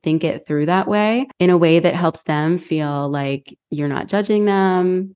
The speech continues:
You are interested in their perspective. You believe in their problem solving abilities. And then if they still don't come up with a good solution or you don't agree with the solution they did come up with, that's when we might say, "Okay, well, I have some thoughts too.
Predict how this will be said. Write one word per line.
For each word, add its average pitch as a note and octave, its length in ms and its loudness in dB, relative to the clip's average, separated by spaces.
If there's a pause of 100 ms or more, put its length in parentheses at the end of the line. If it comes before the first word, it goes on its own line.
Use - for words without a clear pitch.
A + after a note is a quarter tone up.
You D#3+ 440 0
are C#3+ 400 -4
interested F#3 500 -2
in F3 100 4
their D#3+ 120 2
perspective. D#3 1120 -2 (400)
You D#3+ 260 2
believe D#3+ 640 0
in D#3+ 140 0
their D3+ 160 -2
problem D#3+ 420 -2
solving D3+ 380 -4
abilities. E3+ 840 -2 (480)
And G3+ 140 2
then C4+ 380 2
if G#3+ 120 -4
they A#3+ 120 0
still A#3 200 -2
don't A#3 200 -4
come A3+ 180 -2
up F3 220 -2
with E3 240 -2
a E3 80 -2
good D#3 320 -4
solution F#3 720 0
or E3+ 100 2
you D#3 140 2
don't D3+ 200 -2
agree D3 300 -4
with D3+ 180 -8
the D3 140 -4
solution D3 480 0
they D3 100 0
did D3 160 -2
come F3 160 -4
up E3+ 160 -6
with, F#3 200 0 (360)
that's A3 240 2
when G3 160 2
we F3+ 100 4
might D#3+ 260 -2
say, D#3 240 -6
"Okay, F#3 260 -4
well, E3+ 180 -2
I G3+ 100 2
have G3+ 200 -2
some D3+ 160 -4
thoughts - 340 -8
too. - 420 -8